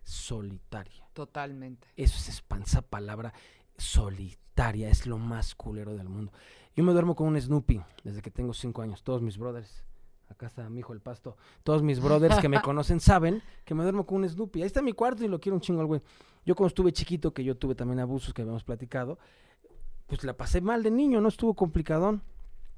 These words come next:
Speaker 1: Entonces yo abrazaba a mi Snoopy y decía, "Este güey es mi brother", ¿no? O sea, una vez me acuerdo que platiqué con un psicólogo y le dije, "Pues, ¿qué es lo que más quieres de tu cuarto?". Y le dije, "Mi Snoopy", en lugar de un Nintendo, la tele,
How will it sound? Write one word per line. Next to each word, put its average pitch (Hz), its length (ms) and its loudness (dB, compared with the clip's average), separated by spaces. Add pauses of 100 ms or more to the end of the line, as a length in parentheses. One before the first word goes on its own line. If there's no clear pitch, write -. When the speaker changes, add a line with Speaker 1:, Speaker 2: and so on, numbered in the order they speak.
(140)
Speaker 1:
Entonces 139 220 -6
yo 180 80 0
abrazaba 180 380 -2
a - 20 -2
mi 175 140 0
Snoopy 160 460 0
y 160 40 -4
decía, 143 460 -6 (400)
"Este - 240 0
güey 156 140 0
es 143 60 -4
mi 131 200 0
brother", 120 400 0
¿no? 110 140 -8
O 120 40 -10
sea, 143 100 -6
una 151 120 -4
vez 147 80 -4
me 143 80 -8
acuerdo 147 200 -6
que 135 100 -12
platiqué 127 300 -6
con 127 160 -4
un 127 80 -2
psicólogo 123 440 -4 (340)
y - 60 -12
le 131 100 -2
dije, 143 180 -6
"Pues, - 300 -10 (120)
¿qué 156 120 -2
es 147 80 -2
lo 175 80 -4
que 160 80 -8
más 156 160 -8
quieres 151 220 -4
de 131 80 -10
tu 131 100 -12
cuarto?". 135 280 -6
Y - 20 -10
le 120 80 -6
dije, 123 180 -4
"Mi 120 140 -4
Snoopy", 127 380 -4
en 123 60 -6
lugar 135 240 -4
de 127 100 -6
un 135 100 -6
Nintendo, 120 420 -10
la 98 120 -16
tele, 107 340 -12